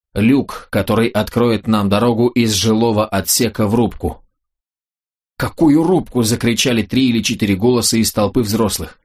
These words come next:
«Сядь, помолчи! Никакой рубки не существует. Тебя никто не будет слушать. Кто ты такая?» «Может, никто и не будет», — сказала Лиза.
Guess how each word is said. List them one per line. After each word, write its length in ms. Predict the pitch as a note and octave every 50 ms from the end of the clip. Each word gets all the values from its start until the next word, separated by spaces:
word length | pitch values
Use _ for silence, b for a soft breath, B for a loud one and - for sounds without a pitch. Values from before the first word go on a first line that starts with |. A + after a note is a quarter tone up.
| _ _ _ _ _ _ _ _ _ -
«Сядь, 480 | - - - D3+ D3 C3+ A#2 - - -
помолчи! 840 | - D3 D3 D3+ D3+ - A#3 - - D#3+ C#3 A2+ G2 D#2+ - - _ _ _ _ _ _ _ _ _ _ _ _ _ -
Никакой 360 | - A2+ A2 B2 - C#3+ C3 B2
рубки 320 | B2 C3+ C3 - - A#2+
не 160 | A2 A2 A2
существует. 1040 | G#2 - A#2 G2+ - - - G2+ - - - G2 G2+ F#2+ F2 D#2 C2+ - - - _ _ _ _ _ _ _ _ _ _ _ _ -
Тебя 240 | - A2 G2+ A2 G#2+
никто 400 | A2+ A#2 G#2 - - C3 B2+ A#2+
не 120 | G#2+ G#2 G2
будет 260 | F#2+ G2+ G#2 G2+ F#2+
слушать. 480 | - - A2 A2 G2+ - - F#2 -
Кто 240 | - - - - C3
ты 120 | A2+ C3 A#2+
такая?» 600 | C3+ A#2+ - - C#3 B2 G#2+ F#2 F2+ - - _ _ _ _ _ _ _ _ _ _ _ _ _ _ _ _ _ _ _ _ _ _ _ -
«Может, 280 | A#2 B2 A2 B2 -
никто 300 | - A2+ G#2+ - - A2+
и 100 | G2+ G2+
не 100 | G2+ G#2
будет», — 440 | G2+ G#2+ C3 A#2+ G2+ F#2 - - - _ -
сказала 460 | - - - - E2+ D#2+ E2+ D#2+ D#2+
Лиза. 420 | D#2 D#2 D#2 D#2 C#2+ D2 D2 -